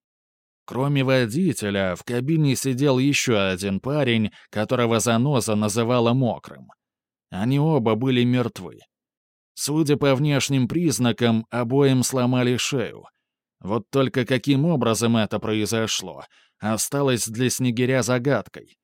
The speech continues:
Двери и окна были закрыты, двигатель заглушён. Создавалось ощущение, что водитель остановил машину, аккуратно припарковав её на обочине,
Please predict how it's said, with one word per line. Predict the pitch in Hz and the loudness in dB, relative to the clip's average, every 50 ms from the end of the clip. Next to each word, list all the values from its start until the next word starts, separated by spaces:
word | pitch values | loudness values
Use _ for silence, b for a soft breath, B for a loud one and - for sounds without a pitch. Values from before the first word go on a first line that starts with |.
| _ _ _ _ _ _ _ _ | _ _ _ _ _ _ _ _
Двери | - 98 110 131 156 156 147 147 139 | -8 -4 -2 0 2 2 4 4 4
и | 139 139 | 4 4
окна | 143 160 165 165 139 - - 120 113 110 | 4 4 4 2 2 0 0 0 0 0
были | 110 123 143 143 143 135 | 0 -2 -2 0 0 0
закрыты, | 107 135 135 127 - 143 151 147 120 - - 69 58 - - _ _ | 0 0 -2 -2 -4 -4 -4 -4 -4 -4 -8 -14 -20 -20 -20 _ _
двигатель | - 101 120 151 160 151 131 120 104 90 - 98 92 92 92 90 | -8 -6 -4 -2 -2 -2 -2 -2 -4 -4 -6 -8 -10 -8 -8 -8
заглушён. | 90 - 123 110 131 131 135 127 - - 113 69 53 57 - _ _ _ _ _ _ _ _ _ _ _ _ _ | -6 -6 -4 -2 0 0 0 0 -2 -4 -6 -10 -14 -18 -20 _ _ _ _ _ _ _ _ _ _ _ _ _
Создавалось | - - - 117 104 95 120 135 143 156 170 160 147 139 120 - | -8 -6 -4 -4 -4 0 0 0 2 2 2 2 2 2 0 0
ощущение, | 139 127 120 - 139 135 123 - - 151 170 175 147 117 110 107 104 104 104 | -2 -2 -2 0 -2 -2 -2 -2 -2 0 0 0 2 2 2 2 0 0 0
что | 101 - - - 123 120 | -2 -2 -4 -4 -2 0
водитель | 123 123 123 113 131 165 160 139 - 135 127 123 | 0 0 0 0 0 0 0 0 0 0 0 0
остановил | 123 117 - - - 123 123 127 123 127 135 135 123 | 0 0 -2 -4 -2 -2 0 0 0 2 2 2 2
машину, | 120 120 117 113 101 - - 156 170 165 135 110 104 98 92 87 87 | 2 2 2 0 -2 -2 -4 -2 -2 0 0 0 0 -2 -2 -4 -6
аккуратно | 87 92 - - 120 120 127 123 110 - 117 110 | -8 -8 -4 -4 -2 0 2 0 0 0 -2 -2
припарковав | 90 - 117 107 - 117 117 - 120 120 117 117 110 101 95 - | -2 -2 -4 -2 -2 -4 -4 -2 -2 -2 0 0 0 0 -2 -2
её | 107 110 107 104 98 | -2 -2 0 0 0
на | 101 107 110 113 117 | 0 0 0 0 0
обочине, | 120 113 110 87 69 - - - 80 80 71 64 57 | 0 -2 -4 -4 -6 -8 -12 -12 -14 -16 -18 -20 -20